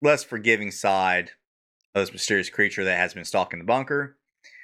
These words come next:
is actually one of the few remaining survivors left.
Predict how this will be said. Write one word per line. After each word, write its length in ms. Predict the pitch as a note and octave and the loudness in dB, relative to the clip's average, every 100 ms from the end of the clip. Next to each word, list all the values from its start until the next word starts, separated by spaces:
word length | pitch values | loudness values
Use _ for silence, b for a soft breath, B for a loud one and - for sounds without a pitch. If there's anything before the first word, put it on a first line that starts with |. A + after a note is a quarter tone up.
| B B | B B
is 140 | - B2 | -4 2
actually 320 | C#3 - B2 | 2 2 -2
one 100 | A#2+ | -2
of 60 | A2 | -2
the 60 | |
few 260 | A2+ B2+ A#2+ | -4 0 0
remaining 720 | G#2+ G2+ G2+ G2 F#2 F2 E2+ - _ _ - | 4 2 2 0 -2 -6 -10 -20 _ _ -8
survivors 800 | G#2+ G2+ A2 F#2+ D#2 - - - _ _ | 0 4 4 4 -2 -20 -20 -20 _ _
left. 460 | G#2 F2 - - - | -4 -2 -4 -16 -20